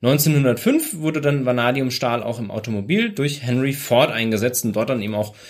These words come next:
im, äh, großindustriellen, äh, Maßstab eingesetzt. Und ja, bis heute verwenden wir Vanadium, äh, sehr gerne als, äh, Legierungspartner, als Legierungsbestandteil.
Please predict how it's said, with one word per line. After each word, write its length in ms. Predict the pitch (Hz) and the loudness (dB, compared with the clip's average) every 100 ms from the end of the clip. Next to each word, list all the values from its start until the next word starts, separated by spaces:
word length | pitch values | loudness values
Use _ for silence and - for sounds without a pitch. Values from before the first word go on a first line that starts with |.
| - - | -20 -4
im, 360 | 127 147 160 131 | 0 2 2 2
äh, 320 | 131 131 113 | 0 0 -2
großindustriellen, 1120 | - 254 311 202 - - 110 98 101 110 117 110 | 2 2 4 2 0 0 2 2 2 0 -4 -6
äh, 80 | |
Maßstab 440 | 135 175 196 104 - | -4 -2 0 -2 -6
eingesetzt. 640 | 87 80 - - - - _ - - - | -12 -18 -18 -14 -14 -16 _ -20 -20 -8
Und 480 | 113 120 123 127 120 | 0 4 4 2 2
ja, 160 | 170 | 2
bis 320 | 214 175 - | 2 0 0
heute 300 | 170 247 - | 0 0 -2
verwenden 340 | - 147 175 151 | -4 0 0 0
wir 140 | 147 | -2
Vanadium, 720 | 120 120 127 151 147 147 147 | 0 0 -2 0 0 0 -2
äh, 100 | 120 | -4
sehr 200 | 107 107 | 0 2
gerne 500 | 101 104 180 262 247 | 2 2 2 2 0
als, 320 | 175 185 - 160 | 0 -2 -2 -2
äh, 340 | 160 165 165 | -2 -2 -2
Legierungspartner, 720 | 165 165 170 175 165 156 165 | -2 -2 -2 -4 -4 -4 -4
als 240 | 135 139 - | -4 -6 -6
Legierungsbestandteil. 1400 | 131 139 147 147 147 - - 139 220 - 185 185 196 | -6 -4 -4 -6 -8 -10 -4 -2 -2 -2 2 2 2